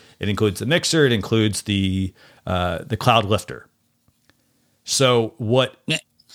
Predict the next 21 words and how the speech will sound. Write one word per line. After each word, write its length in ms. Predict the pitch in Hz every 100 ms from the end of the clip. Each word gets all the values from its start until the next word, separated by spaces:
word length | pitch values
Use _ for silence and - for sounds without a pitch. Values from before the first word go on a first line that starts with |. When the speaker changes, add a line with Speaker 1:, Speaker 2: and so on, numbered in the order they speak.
| -
Speaker 1:
Yeah, 160 | 123 120
go 100 | 107
ahead. 200 | 123 135 _ _ -
Speaker 2:
And 140 | 226
you 80 | 262
need 180 | 277 247
also 380 | 240 - 240
the, 220 | 190 185 202
the 180 | 170
boom 320 | 185 214 247 190
arm. 300 | 131 135 131 - -
<laughs> 320 | - 254 277
Speaker 1:
Oh, 140 | 202 143
yes. 300 | 127 123 -
You 80 | 139
know, 100 | 175
oh, 140 | 151
you 180 | 107 107
forgot. 280 | - 147 113
Yeah, 220 | 123 95 110
yes. 280 | 131 -